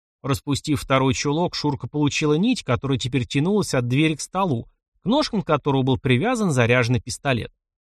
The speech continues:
Девочка здраво рассудила, что не сможет удержать своими слабыми руками оружие,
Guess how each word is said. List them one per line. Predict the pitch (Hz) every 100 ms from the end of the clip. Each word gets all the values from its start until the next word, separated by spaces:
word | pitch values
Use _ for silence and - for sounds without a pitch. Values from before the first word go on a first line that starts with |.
| _ _ _ 127
Девочка | 139 127 - 123
здраво | 135 139 131
рассудила, | 135 - 196 208 120
что | - 196
не | 262
сможет | - 180 143 -
удержать | 139 135 120 127 -
своими | 131 123 120
слабыми | - 127 120 120
руками | 123 - 120 120
оружие, | 117 120 107 117